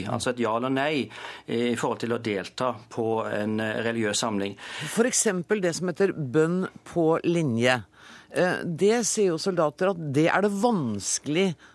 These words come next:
Speaker 2: å komme seg ut av uten å måtte annonsere det for mange kolleger.
Speaker 1: Ja, og det er jeg enig med, altså den, <clears throat> det som jeg får si, <laughs> er, er enig i denne kritikken her, det er rett og slett, altså hvis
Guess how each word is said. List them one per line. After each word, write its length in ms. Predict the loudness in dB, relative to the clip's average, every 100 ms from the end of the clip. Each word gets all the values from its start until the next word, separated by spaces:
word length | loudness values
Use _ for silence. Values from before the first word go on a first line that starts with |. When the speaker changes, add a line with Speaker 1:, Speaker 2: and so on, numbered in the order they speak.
| _
Speaker 2:
å 300 | 2 4 2 -4 -12
komme 280 | -4 -2 2
seg 160 | 2 0
ut 140 | 2
av 80 | 2
uten 220 | 2 -2
å 40 | -2
måtte 220 | 0 0
annonsere 640 | 0 0 0 2 2 0
det 280 | 2 2 2 -2 -14 _
for 400 | -4 2 4 2 -2 -8 -6
mange 580 | 2 4 4 2 2 2 0 -2 -2
kolleger. 480 | 0 0 0 -4 -8 _ -6
Speaker 1:
Ja, 220 | -2 0 -2
og 60 | -2
det 80 | 0
er 140 | 0 0
jeg 140 | -2 -2
enig 160 | -2 -2
med, 400 | -2 0 0 0 -2
altså 240 | -4 -2
den, 220 | 0 -2 -2 -10 -12 -16 -6
<clears throat> 640 | -4 -2 0 2 2 2
det 100 | 0 0
som 120 | 0
jeg 160 | 0 0
får 120 | 0
si, 80 | 0 0 -2 -4 -6
<laughs> 400 | -10 -12 -10 -4
er, 220 | -2 2 2
er 460 | 0 -2 -2 -2 0 0
enig 160 | 0 0
i 60 |
denne 220 | 0 0 0 -2 -2
kritikken 480 | -4 -2 -4 -2 -2
her, 140 | -2 -2
det 80 | -2
er 220 | 0 0
rett 180 | -2 -4
og 60 | -4
slett, 240 | -4 -4
altså 180 | -4 -2
hvis 100 | -2